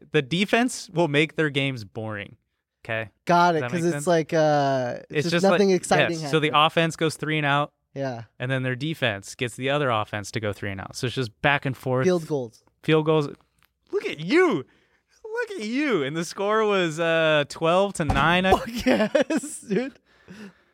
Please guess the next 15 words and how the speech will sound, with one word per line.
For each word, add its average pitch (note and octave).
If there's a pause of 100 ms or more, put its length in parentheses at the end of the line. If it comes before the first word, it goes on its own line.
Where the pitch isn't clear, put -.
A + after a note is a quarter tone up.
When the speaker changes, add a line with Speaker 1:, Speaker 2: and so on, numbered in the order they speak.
(260)
Speaker 1:
Sports -
testosterone. A2
Speaker 2:
Oh, A3
oh. F#3+
Speaker 1:
Jesus A2
Christ. F3
Yeah, D3
the B2+
score -
was F#3+
twelve E3+
to F#3
nine. C3+
What, D#3
what, D#3+